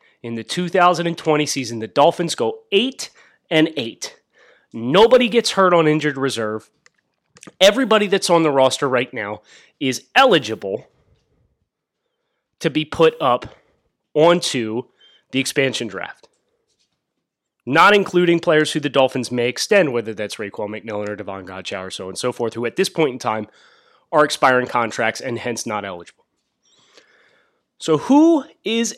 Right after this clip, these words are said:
eligible? Before we say who I would nominate and make available, we have to acknowledge who the eligible players are. One of them is Tua Tagovailoa. Guess what? He's not getting put on the list.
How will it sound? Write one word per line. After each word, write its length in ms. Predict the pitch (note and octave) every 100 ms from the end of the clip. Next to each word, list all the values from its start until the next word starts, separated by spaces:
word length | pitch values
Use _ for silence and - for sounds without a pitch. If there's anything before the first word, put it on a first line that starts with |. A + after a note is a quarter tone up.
| -
eligible? 460 | A#3 F#3+ B2+ A#2
Before 320 | A2+ - G3
we 100 | B3
say 240 | A3 G3+ F3
who 300 | - G3 F#3+
I 200 | D#3 F3+
would 260 | G3+ C#3+ D3
nominate 540 | E3+ A#3+ F3 A#2 C3+
and 220 | D3 B2+ C#3
make 200 | A#3 -
available, 640 | C3+ A2+ A2+ G2+ G#2 C#3+ F#3+
we 180 | G3 F#3
have 260 | E3 D3
to 120 | -
acknowledge 540 | D#3+ D#3+ B2+ A#2+ B2+ - - _ -
who 260 | A#3+ C#4
the 200 | C4+ C4
eligible 500 | D#3+ D#3+ E3+ F3+ E3+
players 520 | E3+ - A2+ A2 C3 - _
are. 280 | A#3+ B2 F#2 - _ _ _ _ _ _ _ _ _ _ _ _ _ _ _
One 220 | C3 F#3
of 120 | A#3+ C3+
them 260 | B2+ D#3+ - _ _ _ _ _ _
is 180 | F3 E3+
Tua 280 | - C3 -
Tagovailoa. 720 | B2+ A#2 A2 C#3+ A#3 G2+ - _ _ _ _ _ _ _ _ _ _ _ _
Guess 300 | D#3+ D3+ -
what? 360 | E3 G#2 - _ _ _ _ _
He's 260 | - G3 F#3
not 200 | G3+ G3+
getting 240 | F#3+ F3+
put 200 | - F#3+
on 160 | E3 D#3
the 80 | C3
list. 520 | C#3 - - -